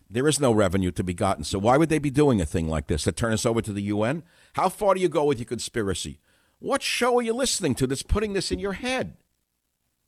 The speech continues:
Okay, no answer. No answer whatsoever. Here in the state of California, which was once the fifth largest economy in the world,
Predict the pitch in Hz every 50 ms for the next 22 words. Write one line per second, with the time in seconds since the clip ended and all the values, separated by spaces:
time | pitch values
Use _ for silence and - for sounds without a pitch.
0 | _ 113 117 110 - - - 65 69 - _ - - 92 107 104 98 90 82 78
1 | 78 - - - - _ _ _ _ _ _ _ _ _ _ _ _ _ _ _
2 | _ _ 104 120 127 131 127 120 113 - 113 101 101 98 92 - - 95 80 78
3 | 73 71 65 65 - - 120 127 131 117 101 - - 123 113 107 98 - 110 98
4 | 101 92 82 - 95 87 87 90 92 87 80 82 - - 80 76 80 85 104 113
5 | 117 113 - - 90 - - 113 107 - - 104 95 95 95 92 95 87 - 90
6 | 82 - - 95 90 95 90 90 87 80 85 85 85 85 85 95 104 95 82 76
7 | 76 71